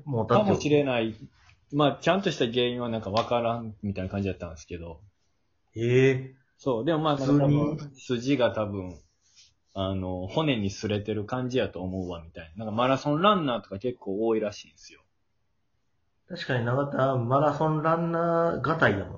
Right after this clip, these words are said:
Speaker 1: な。
Speaker 2: <laughs> まあ、がたいはね。
Speaker 1: うん。あの、太ろうと思っても太られへんタイプやろ。
Speaker 2: そうです、そうです。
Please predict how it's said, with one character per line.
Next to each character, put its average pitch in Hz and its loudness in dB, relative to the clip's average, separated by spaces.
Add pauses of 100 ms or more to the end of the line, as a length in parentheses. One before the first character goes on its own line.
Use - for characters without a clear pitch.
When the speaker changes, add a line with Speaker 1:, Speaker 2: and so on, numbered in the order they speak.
Speaker 1:
な。 107 -16 (400)
Speaker 2:
<laughs> 101 -2
ま 98 -4
あ、 95 -8 (360)
が 123 2
た 127 0
い 123 0
は 123 -4
ね。 131 -8 (760)
Speaker 1:
う 147 -2
ん。 113 -2 (120)
あ 143 -6
の、 143 2
太 208 8
ろ 202 12
う 190 6
と 147 6
思 131 8
っ 123 4
て - 2
も 113 2
太 143 -2
ら 143 6
れ 131 4
へ 123 2
ん 104 -2
タ 101 -4
イ 98 -4
プ 104 -10
や 101 -6
ろ。 - -14
Speaker 2:
そ 123 0
う 95 -10
で - -12
す、 - -18
そ 92 -6
う - -16
で 85 -16
す。 - -20